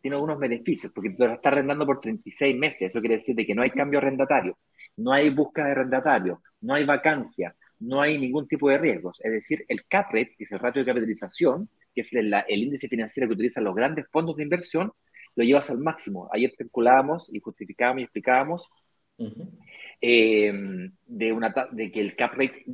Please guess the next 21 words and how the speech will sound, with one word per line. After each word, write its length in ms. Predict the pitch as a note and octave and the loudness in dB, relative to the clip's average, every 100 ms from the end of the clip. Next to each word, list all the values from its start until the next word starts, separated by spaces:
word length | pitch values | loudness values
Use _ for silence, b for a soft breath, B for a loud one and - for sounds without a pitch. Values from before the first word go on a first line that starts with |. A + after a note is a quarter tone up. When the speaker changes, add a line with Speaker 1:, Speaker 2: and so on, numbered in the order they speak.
| - | -10
Speaker 1:
eh, 60 | |
lo 80 | A2 | -8
calculábamos 480 | G#2+ - A#2 A#2+ A2+ | -6 0 0 0 -4
en 40 | |
cinco 160 | C3+ B2+ | -6 -8
punto 220 | A#2+ G#2+ | -6 -6
siete. 340 | A2+ C3 - - | -2 -2 -2 -8
Yo 280 | B2+ D#3+ - | 2 2 4
literalmente 540 | C#3 C3+ C3+ D3+ - - | 0 2 2 0 -4 -2
te 140 | C3+ | 0
desafío 640 | B2 - A#2+ - B2+ F#2 - _ _ | 0 -2 -4 2 2 2 -6 _ _
a 80 | G#2+ | -10
que 80 | G#2+ | -6
tú 80 | |
me 80 | B2+ | -6
encuentres 400 | A#2 - C3+ A#2 | -4 -4 -4 -6
un 80 | A#2+ | -6
proyecto 400 | A#2+ A#2 - - | 0 2 2 -2
en 140 | - B2+ | -2 -2
ese 100 | - | -2
sector 460 | D#3+ - G3+ A3+ | -4 2 4 4